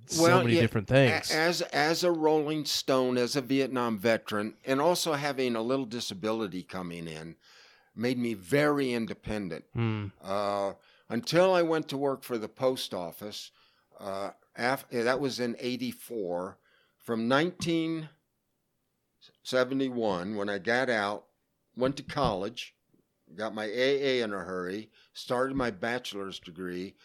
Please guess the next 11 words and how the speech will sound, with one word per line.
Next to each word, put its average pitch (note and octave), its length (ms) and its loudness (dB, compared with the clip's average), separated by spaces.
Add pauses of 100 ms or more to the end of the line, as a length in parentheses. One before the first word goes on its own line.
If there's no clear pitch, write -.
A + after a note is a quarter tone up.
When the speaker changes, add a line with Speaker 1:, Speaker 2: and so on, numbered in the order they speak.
(380)
Speaker 2:
didn't E3 240 2
finish D3+ 440 -2
that C3 280 0
up G#2 220 -2
for F#2+ 80 -16
ten A#2+ 300 -4
years. F#2+ 480 -6 (400)
Speaker 1:
Hmm. A#2 340 0
Speaker 2:
Okay, G#2+ 180 -6
so, G2 420 -4 (360)
and, G#2+ 240 -6